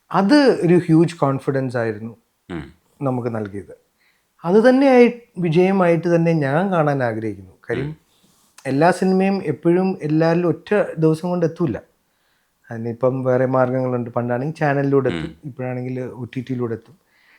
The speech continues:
Speaker 1: സിനിമ എത്തുക എന്നുള്ളതാണ്, ഏഹ്, ഞങ്ങളുടെ ഏറ്റവും വലിയ സന്തോഷം. ആ ടീമിനോടൊപ്പം ഞാൻ ആ സന്തോഷത്തിൽ പങ്കുചേരുന്നു.
Speaker 2: ഉം.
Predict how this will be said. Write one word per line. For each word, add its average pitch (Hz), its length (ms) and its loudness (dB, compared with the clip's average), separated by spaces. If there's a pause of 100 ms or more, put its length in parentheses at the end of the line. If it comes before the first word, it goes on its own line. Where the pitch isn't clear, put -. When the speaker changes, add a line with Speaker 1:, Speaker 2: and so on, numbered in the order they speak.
Speaker 1:
സിനിമ 254 320 4
എത്തുക 208 300 4
എന്നുള്ളതാണ്, 147 800 2 (240)
ഏഹ്, 135 180 -4 (220)
ഞങ്ങളുടെ 139 300 0
ഏറ്റവും 135 240 -4
വലിയ 123 140 -4
സന്തോഷം. 113 420 -12
ആ 120 40 -6
ടീമിനോടൊപ്പം 147 760 -2
ഞാൻ 135 140 -8
ആ 135 40 -8
സന്തോഷത്തിൽ 123 480 -12 (640)
പങ്കുചേരുന്നു. 117 640 -4 (220)
Speaker 2:
ഉം. - 220 -20